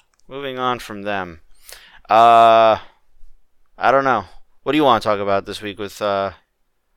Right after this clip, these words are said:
wrestling? The Matt Hardy thing is kinda progressing in a way. Did you see on, on Rampage, they even called it out that it looked like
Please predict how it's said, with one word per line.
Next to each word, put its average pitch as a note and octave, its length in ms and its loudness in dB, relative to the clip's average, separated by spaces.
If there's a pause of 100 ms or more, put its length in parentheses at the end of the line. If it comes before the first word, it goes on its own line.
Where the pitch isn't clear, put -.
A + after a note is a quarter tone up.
(400)
wrestling? G#2 520 -2
The G#2+ 60 -10
Matt C3 200 2
Hardy C3+ 260 6
thing C3+ 380 -4
is G#2 280 -8
kinda A#2 360 -8
progressing A2 880 -10
in A2+ 140 -10
a A2 80 -8
way. A2 500 -6 (1120)
Did C#3+ 60 -6
you C#3+ 60 -2
see A3+ 160 0
on, G#3 200 4
on D3+ 180 2
Rampage, D3+ 380 0
they C#3+ 80 2
even F#3+ 180 -4
called F3 300 4
it A#2+ 40 4
out C#3 280 6
that G#2 160 0
it B2 180 -10
looked C#3+ 200 -8
like C#3 200 0